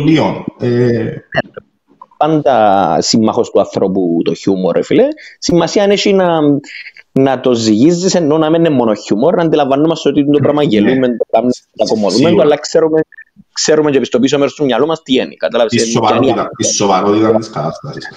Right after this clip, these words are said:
Speaker 2: Σοβαρά.
Speaker 1: Και, ε, τούν-, τούτον το πράγμα,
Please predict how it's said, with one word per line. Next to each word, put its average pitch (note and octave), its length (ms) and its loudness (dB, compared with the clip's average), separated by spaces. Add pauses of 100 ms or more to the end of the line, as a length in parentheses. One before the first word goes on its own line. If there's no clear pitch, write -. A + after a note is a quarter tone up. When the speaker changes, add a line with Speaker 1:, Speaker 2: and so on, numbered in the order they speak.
(160)
Speaker 2:
Σοβαρά. - 300 -4
Speaker 1:
Και, G2+ 180 0 (380)
ε, F2+ 560 0 (2000)
τούν-, C#3 440 -2
τούτον D3+ 380 2
το A#2 120 2
πράγμα, A2 720 -2